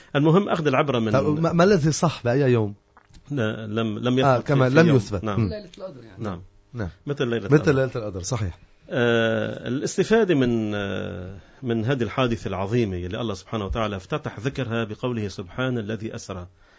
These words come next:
Speaker 1: فأمر يتعجب منه، لأنه حصل بجزء يسير من الليل.
Speaker 2: مم.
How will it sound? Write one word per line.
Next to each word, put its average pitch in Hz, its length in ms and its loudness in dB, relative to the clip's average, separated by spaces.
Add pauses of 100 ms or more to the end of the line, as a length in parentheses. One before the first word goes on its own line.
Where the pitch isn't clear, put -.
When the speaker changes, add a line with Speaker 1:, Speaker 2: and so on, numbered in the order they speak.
(100)
Speaker 1:
فأمر 151 340 0
يتعجب 107 500 -2
منه، 120 360 0
لأنه 123 180 -4
حصل 147 260 -4
بجزء 165 460 0
يسير 185 440 2
من 139 120 2
الليل. 117 440 0 (200)
Speaker 2:
مم. 107 360 -6